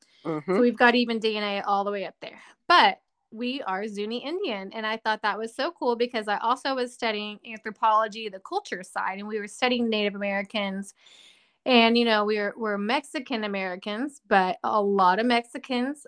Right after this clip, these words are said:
Speaker 2: are actually
Speaker 1: Mm-hmm.
Speaker 2: indeed Native American Indian mixed with some type of Spanish or European blood, right?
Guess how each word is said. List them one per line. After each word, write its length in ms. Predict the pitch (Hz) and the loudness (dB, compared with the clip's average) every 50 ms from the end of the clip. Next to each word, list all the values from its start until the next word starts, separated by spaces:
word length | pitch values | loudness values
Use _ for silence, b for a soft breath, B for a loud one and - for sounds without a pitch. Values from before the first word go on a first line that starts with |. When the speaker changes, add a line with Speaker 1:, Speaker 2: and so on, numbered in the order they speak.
| _ - | _ -4
Speaker 2:
are 220 | 208 196 202 202 | -2 0 0 0
actually 480 | 196 180 208 165 160 160 156 202 202 175 | 0 -2 0 0 0 0 0 -2 0 0
Speaker 1:
Mm-hmm. 140 | 190 202 220 | 0 0 0
Speaker 2:
indeed 520 | 214 202 196 196 196 208 226 233 302 302 _ _ _ _ _ _ _ _ _ - 202 196 | -2 -2 -2 -2 -2 -2 0 0 -2 -4 _ _ _ _ _ _ _ _ _ -2 0 2
Native 280 | 196 196 190 202 196 | 2 2 0 0 2
American 400 | 240 240 220 214 226 233 302 294 | 4 4 6 4 4 2 2 2
Indian 420 | 269 247 220 226 233 247 262 247 220 | 2 2 4 2 2 2 2 2 2
mixed 340 | 208 208 208 - - - | 0 0 -2 -6 -6 -4
with 140 | 220 208 202 | -4 -4 0
some 200 | - 233 226 226 | 2 2 2 2
type 280 | 226 - 214 202 - - | 4 4 4 4 4 0
of 100 | 196 196 | -8 -8
Spanish 600 | - - - - 202 196 196 196 196 202 196 - | -10 -12 -6 -4 -2 -2 0 -2 -2 -4 -4 -4
or 60 | 202 | -4
European 600 | 190 190 190 180 160 185 - - 190 170 175 185 | -4 -2 -2 -4 -4 -6 -6 -8 -10 -10 -8 -8
blood, 340 | 185 - 175 - - - 202 - | -2 2 2 2 2 0 -4 0
right? 280 | 196 190 190 208 - | 2 2 2 2 -2